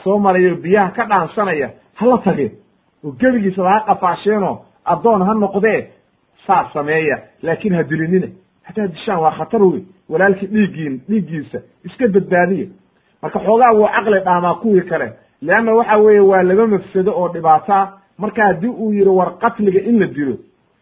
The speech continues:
iyo in la fogeeyo, war waxaa roon in la fogeeye, bal ninku ha iska noolaadee,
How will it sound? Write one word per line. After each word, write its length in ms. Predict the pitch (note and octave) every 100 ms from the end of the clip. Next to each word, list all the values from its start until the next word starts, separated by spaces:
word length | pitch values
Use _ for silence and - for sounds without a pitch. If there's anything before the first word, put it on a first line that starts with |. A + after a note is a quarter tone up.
| _ _ -
iyo 180 | G3+ G3+
in 240 | C4 A#3
la 80 | G3+
fogeeyo, 640 | F#3+ F3+ E3+ D#3+ D3 A#2 - _
war 120 | F#3+ A3+
waxaa 260 | A#3+ A3
roon 220 | G#3+ A3+
in 140 | A3+ A#3
la 60 | G3+
fogeeye, 640 | G#3 G3 G3+ A3+ A#3+ D#3+ - _ -
bal 120 | G3
ninku 220 | B3 A3+ A3+
ha 80 | F#3
iska 220 | - B3
noolaadee, 640 | A3+ G3+ G3+ G3+ A#3+ E3+